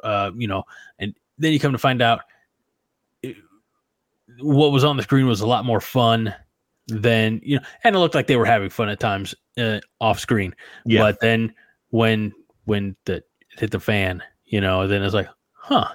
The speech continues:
Speaker 1: Uh, 'cause I was at the time, I was, I wouldn't, didn't know anything about steroids, you know?
Speaker 2: Eh, right.
Speaker 1: So I wasn't thinking anything about that. I, you know, was even too young to understand what was going on,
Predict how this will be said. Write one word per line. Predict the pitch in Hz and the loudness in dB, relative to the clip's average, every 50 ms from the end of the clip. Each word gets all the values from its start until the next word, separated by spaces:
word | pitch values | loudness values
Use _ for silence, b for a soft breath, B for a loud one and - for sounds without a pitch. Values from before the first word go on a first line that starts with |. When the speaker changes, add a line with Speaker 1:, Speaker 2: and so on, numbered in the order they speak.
| _ _ B B B B B B B B B B B | _ _ B B B B B B B B B B B
Speaker 1:
Uh, | - 104 101 101 98 98 98 92 - - - | 0 2 2 4 4 2 0 -4 -8 -6 -2
'cause | - 170 | 0 2
I | 160 170 | 4 4
was | 175 175 143 151 | 2 2 2 0
at | 131 | -2
the | 127 113 | -4 -4
time, | - 165 160 156 135 | -2 0 2 4 4
I | 120 117 | 4 4
was, | 117 - - | 4 2 0
I | 117 | 0
wouldn't, | 135 139 120 101 - - - - - _ _ - | 0 0 -2 -4 -8 -14 -20 -20 -20 _ _ -6
didn't | 113 110 | -4 -4
know | 117 120 | -2 -4
anything | 120 - 120 | -4 -4 -6
about | 95 85 82 | -8 -8 -12
steroids, | - - - 113 113 107 92 85 87 90 92 - - - _ _ _ | -10 -4 -2 0 0 0 0 -2 -4 -6 -8 -10 -14 -20 _ _ _
you | - 95 | -6 -4
know? | 90 92 101 - | -4 -4 -2 -4
Speaker 2:
Eh, | 113 - - - - | -4 -6 -6 -12 -6
right. | - 104 101 90 80 73 - - - - - | 0 2 2 2 2 0 -2 -8 -18 -18 -8
Speaker 1:
So | - - 110 | -2 0 2
I | 120 | 4
wasn't | 120 117 107 - | 4 2 0 0
thinking | 117 117 110 | -2 0 0
anything | 107 101 - 117 | -2 -2 -4 -4
about | 104 101 104 - - | -2 -2 -2 0 2
that. | 117 113 110 | 2 2 4
I, | 110 113 - | 2 2 0
you | - 127 131 | 0 -2 0
know, | 117 107 101 101 B B B B B B - | 0 0 -2 -4 B B B B B B 0
was | 107 113 110 104 - - - - b b b b b _ _ _ _ _ _ _ _ - | 2 2 2 2 0 -6 -10 -14 b b b b b _ _ _ _ _ _ _ _ 0
even | 127 123 120 113 - - | 0 0 0 0 -4 -4
too | - - 120 | 0 2 4
young | 120 117 117 113 117 117 | 6 6 4 4 2 0
to | 104 - 101 | -2 -2 -2
understand | 104 107 104 - - 120 107 104 | -2 -2 -4 -4 -2 -2 0 0
what | 104 110 107 | 2 0 0
was | 104 95 | 0 0
going | 104 107 104 107 107 | -2 -2 0 0 0
on, | 107 104 107 107 104 104 101 | 0 0 0 -2 -2 -4 -8